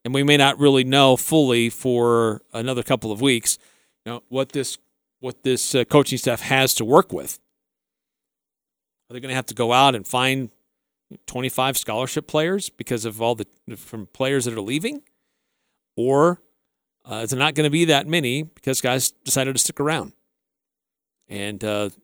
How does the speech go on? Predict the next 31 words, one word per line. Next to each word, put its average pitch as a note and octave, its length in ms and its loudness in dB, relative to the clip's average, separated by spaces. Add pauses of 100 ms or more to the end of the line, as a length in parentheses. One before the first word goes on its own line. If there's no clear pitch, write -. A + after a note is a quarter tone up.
they A#2+ 80 -4
just B2 180 0
have B2+ 140 -2
a B2 60 -2
few C#3 260 2
key C3 260 0
holes A#2 320 2
to - 80 -8
fill. - 300 -2 (800)
We're A2+ 120 2
already, C3+ 380 4 (420)
I've F3 200 8
already C#3 180 10
been A#2+ 140 2
impressed C3 480 4
with C3+ 260 4
the, B2+ 300 4 (420)
the B2 280 -8
transfers D3 520 -2
that C3+ 100 0
are B2 60 -4
deciding B2 380 -2
to A#2+ 60 -16
come B2 160 -6
to A#2+ 60 -8
Utah A#2+ 280 -4
State B2+ 320 -4
from A#2+ 180 -8
Power C3 340 -2
Five C3 300 -2
programs B2 520 -4